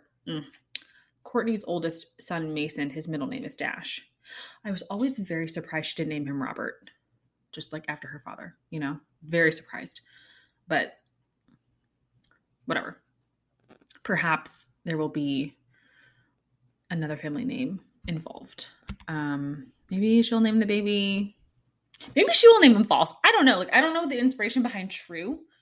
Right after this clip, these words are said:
I know people gave her a lot of shit for it because, like,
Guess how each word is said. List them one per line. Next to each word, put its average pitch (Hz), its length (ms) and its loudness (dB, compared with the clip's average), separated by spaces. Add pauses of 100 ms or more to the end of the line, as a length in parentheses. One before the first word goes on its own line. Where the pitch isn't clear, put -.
(640)
I 202 60 -4
know 202 100 -4
people 208 200 -2
gave 185 140 -4
her 180 80 -2
a 165 60 0
lot 156 140 0
of - 60 -6
shit - 300 -6
for 196 220 -2
it 214 80 -2
because, 180 240 -8
like, 143 200 -8